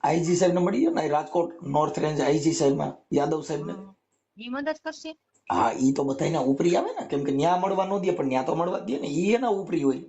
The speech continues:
Speaker 2: એમ તો કાનાભાઈ સભ્યનું માં કંઈક કીધું, મેં કીધું, કોકે કીધું કે ન્યા મળી આવો, ઈ મદદ કરશે, પણ ન્યા ગયા કે નથી મેળ આવતો.
Speaker 1: અરે બેન, તમે છે ને ઈ કાયદાથી વંચિત વાત હાલે છે. ઉચ્ચ
Speaker 2: હા, હા.
Speaker 1: અધિકારીને મળો ને સાહેબ, એની ઘંટડી વાગે તો ન્યા બધા ધ્રુજી જાય.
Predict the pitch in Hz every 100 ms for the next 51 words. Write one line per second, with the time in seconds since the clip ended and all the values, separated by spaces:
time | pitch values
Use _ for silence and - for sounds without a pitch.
0 | _ _ _ _ _ _ _ _ _ -
1 | 226 254 247 233 277 294 277 277 262 294
2 | 262 285 277 269 269 254 269 247 302 320
3 | 262 226 226 233 233 214 226 220 - 269
4 | 262 240 277 240 226 226 247 220 220 220
5 | 196 190 220 220 214 196 185 - 208 -
6 | 190 202 226 269 277 247 254 220 247 233
7 | 262 247 214 202 190 185 175 180 170 -
8 | _ - _ _ - 123 110 113 113 123
9 | 131 - - 139 139 - - - 147 156
10 | 156 135 131 147 170 175 175 170 180 175
11 | 165 151 139 135 131 127 127 131 110 -
12 | - - - _ - 160 208 226 208 185
13 | 180 214 214 214 180 196 247 214 190 214
14 | 190 190 196 160 180 196 208 185 202 202
15 | 196 185 202 170 190 160 165 175 175 151
16 | 165 135